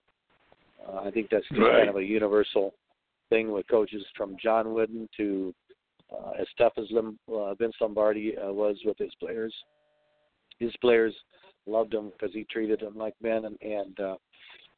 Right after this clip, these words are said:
Speaker 1: you know, helped them as, as human beings. <clears throat> John Wooden is
Speaker 2: Right.
Speaker 1: probably the greatest example of that. But you hear sort of the same stories about Mike Krzyzewski at, uh,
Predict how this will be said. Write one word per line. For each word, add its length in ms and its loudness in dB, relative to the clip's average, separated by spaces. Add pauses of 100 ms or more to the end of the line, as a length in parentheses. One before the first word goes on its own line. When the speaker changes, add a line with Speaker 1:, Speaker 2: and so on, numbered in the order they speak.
Speaker 1:
you 100 -4
know, 120 2
helped 260 4
them 140 -2
as, 200 -4
as 220 -8
human 260 -8
beings. 240 -8 (880)
<clears throat> 380 0
John 260 6
Wooden 140 10
is 60 12
Speaker 2:
Right. 100 10
Speaker 1:
probably 220 2
the 60 -12
greatest 320 -2
example 440 -4
of 60 -4
that. 200 0 (960)
But 160 4
you 280 0
hear 280 6
sort 180 6
of 40 -2
the 120 -16
same 200 -4
stories 340 -2
about 300 -4
Mike 160 -6
Krzyzewski 580 -4
at, 60 -4 (120)
uh, 80 -10